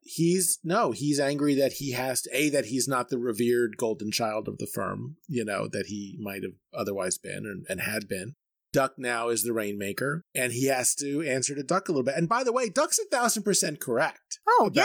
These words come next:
Speaker 2: yes.
Speaker 1: what's happening, what other firms are doing. We have to keep, clients are asking for it. Duck's doing his job. Whether he's good at his job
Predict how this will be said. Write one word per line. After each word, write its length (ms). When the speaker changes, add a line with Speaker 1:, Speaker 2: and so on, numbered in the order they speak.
Speaker 2:
yes. 280
Speaker 1:
what's 260
happening, 760
what 260
other 180
firms 360
are 80
doing. 420
We 140
have 200
to 100
keep, 280
clients 400
are 100
asking 360
for 180
it. 80
Duck's 280
doing 320
his 280
job. 520
Whether 220
he's 140
good 220
at 80
his 160
job 440